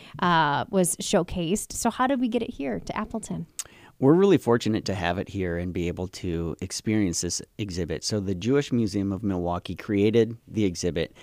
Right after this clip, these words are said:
Speaker 2: and initially it was a permanent exhibit for them, and it was just so popular. Um, that's how we initially learned about it about ten years ago, a little less. And,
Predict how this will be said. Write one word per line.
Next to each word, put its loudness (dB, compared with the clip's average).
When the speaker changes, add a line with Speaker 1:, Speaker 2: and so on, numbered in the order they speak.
Speaker 2:
and 6
initially 6
it 2
was -4
a 2
permanent 0
exhibit -6
for -6
them, -4
and 0
it -2
was 0
just -4
so 2
popular. -6
Um, -2
that's 4
how 4
we 4
initially 2
learned -2
about 0
it 2
about 4
ten -2
years 0
ago, -2
a -6
little -2
less. -4
And, 2